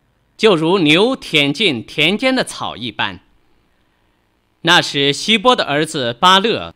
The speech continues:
做摩押王，他差遣使者往大河边的皮夺去，到比尔的儿子巴兰本乡那里，照巴兰来说：“有一宗民从埃及出来，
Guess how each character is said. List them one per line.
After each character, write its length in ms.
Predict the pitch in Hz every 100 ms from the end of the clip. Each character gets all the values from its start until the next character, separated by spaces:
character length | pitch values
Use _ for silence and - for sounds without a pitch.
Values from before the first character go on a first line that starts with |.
| _
做 340 | - 143 104
摩 220 | 95 113 139
押 180 | 160
王， 320 | 147 82 82 107 _ _ _ _ _ _ _ _ -
他 300 | 165 156 156
差 260 | - 254
遣 220 | - 160
使 220 | 143 170 220
者 440 | 131 120 143 -
往 320 | - 131 131 139
大 180 | 240
河 180 | 160 151
边 240 | 147 214 110
的 220 | 104 90
皮 260 | - 139
夺 220 | - 120 127
去， 320 | - 123 - _ _ _ _
到 320 | - 147 143 135
比 260 | 151 233
尔 220 | 226 127
的 140 | 110 151
儿 220 | 131 143
子 360 | 156 117 92 -
巴 200 | 202 247
兰 220 | 147 170
本 280 | - 90 82
乡 220 | 175 175
那 160 | 214 110
里， 280 | 90 71 - _ _ _ _ -
照 320 | 208 151 104
巴 200 | - 220
兰 220 | 165 135
来 160 | 113 101
说 400 | - 107 78 _ _ _ _ _ _ _ _ _ _ _
：“有 300 | 143 147 147
一 160 | 185 185
宗 200 | 208 226
民 320 | 135 135 156
从 320 | - 139 139
埃 280 | 196 202 208
及 180 | 135 127
出 220 | - 156
来， 320 | 104 78